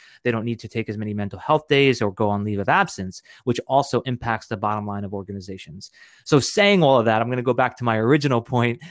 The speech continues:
which is while that's valuable to know, I, I wouldn't wanna take away from the importance of,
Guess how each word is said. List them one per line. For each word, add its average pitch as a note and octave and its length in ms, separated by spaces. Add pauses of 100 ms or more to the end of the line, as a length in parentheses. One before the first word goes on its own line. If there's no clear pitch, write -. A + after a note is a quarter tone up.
(120)
which C3+ 200
is A#2+ 240 (180)
while C3 200
that's D#3 360 (560)
valuable D3 460
to A2+ 160
know, G2+ 380 (1300)
I, C3+ 240
I C3 60
wouldn't D3 260
wanna D3+ 160
take C#3 220
away B2 240
from A#2 220
the A2+ 180
importance A2 500
of, G#2 200